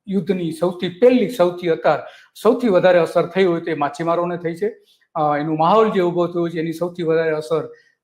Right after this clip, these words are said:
એ, એમને દેખાઈ રહી છે. તો માછીમારો ચાર લાખ જેટલા માછીમારો છે, અને લગભગ પંદર થી, અ, પંદર, બાર થી પંદર હજાર જેટલી બોટ પણ છે. તો આ, આ બધી જ બાબતો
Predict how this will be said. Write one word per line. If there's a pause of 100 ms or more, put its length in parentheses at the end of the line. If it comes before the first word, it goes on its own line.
એ,
એમને
દેખાઈ
રહી
છે.
તો (100)
માછીમારો
ચાર
લાખ
જેટલા
માછીમારો
છે, (480)
અને
લગભગ
પંદર
થી,
અ, (440)
પંદર, (220)
બાર
થી
પંદર
હજાર
જેટલી
બોટ
પણ
છે. (360)
તો
આ,
આ
બધી
જ
બાબતો